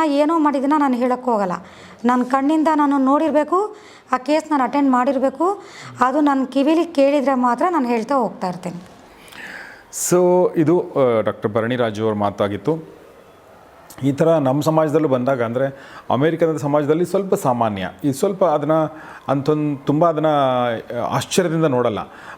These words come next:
Speaker 2: But ನಮ್ಮ ಸಮಾಜದಲ್ಲಿ, ಭಾರತೀಯ ಸಮಾಜದಲ್ಲಿ ಈ ಥರ ಸಂಬಂಧ ಇದ್ದರೆ ಅದನ್ನು ತುಂಬ ಆಶ್ಚರ್ಯದಿಂದ ನೋಡ್ತಾರೆ. So ಅಂದರೆ ಈ ತುಂಬ ಏಜ್ ಗ್ಯಾಪ್ ಇದ್ಬಿಟ್ರೆ, ಎಪ್ಪತ್ತು ವರ್ಷದ ವ್ಯಕ್ತಿ,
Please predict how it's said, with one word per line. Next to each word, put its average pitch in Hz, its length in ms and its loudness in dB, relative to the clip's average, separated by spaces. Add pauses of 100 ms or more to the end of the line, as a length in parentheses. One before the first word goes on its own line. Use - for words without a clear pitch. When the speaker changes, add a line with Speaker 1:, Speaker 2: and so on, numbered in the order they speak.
Speaker 2:
But 123 160 -2
ನಮ್ಮ 139 180 0
ಸಮಾಜದಲ್ಲಿ, 160 640 0
ಭಾರತೀಯ 127 360 -2
ಸಮಾಜದಲ್ಲಿ 131 440 0
ಈ - 20 0
ಥರ 127 140 -2
ಸಂಬಂಧ 123 380 -2
ಇದ್ದರೆ 120 220 0
ಅದನ್ನು 127 200 -4
ತುಂಬ 120 160 -4
ಆಶ್ಚರ್ಯದಿಂದ 117 560 -2
ನೋಡ್ತಾರೆ. 117 460 -2 (680)
So 135 240 4
ಅಂದರೆ 143 240 2
ಈ 120 340 2
ತುಂಬ 131 260 -2
ಏಜ್ 123 380 0
ಗ್ಯಾಪ್ 117 240 0
ಇದ್ಬಿಟ್ರೆ, 110 600 -2
ಎಪ್ಪತ್ತು 117 380 -2
ವರ್ಷದ 107 420 -2
ವ್ಯಕ್ತಿ, 101 480 -6